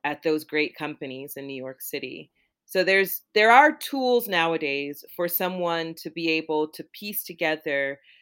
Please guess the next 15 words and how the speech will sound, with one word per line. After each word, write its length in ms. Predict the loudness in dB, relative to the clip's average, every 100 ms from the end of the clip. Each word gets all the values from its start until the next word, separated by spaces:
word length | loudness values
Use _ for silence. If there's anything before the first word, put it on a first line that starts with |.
| _ _ -8
to 100 | -8
begin 420 | -4 2 2 2
to 120 | -4
go 260 | 0 0 0
down 320 | 0 -2 0
that 240 | -2 -2
road 360 | -2 -2 -2 -4
of 120 | -6
being 260 | -6 -4 -6
a 60 | -6
designer 600 | -6 -4 -4 -4 -6 -6
or 220 | -6 -8
having 460 | -4 -4 -4 -6 -10
a 60 |
brand 680 | -12 -10 -8 -8 -10 -14 -20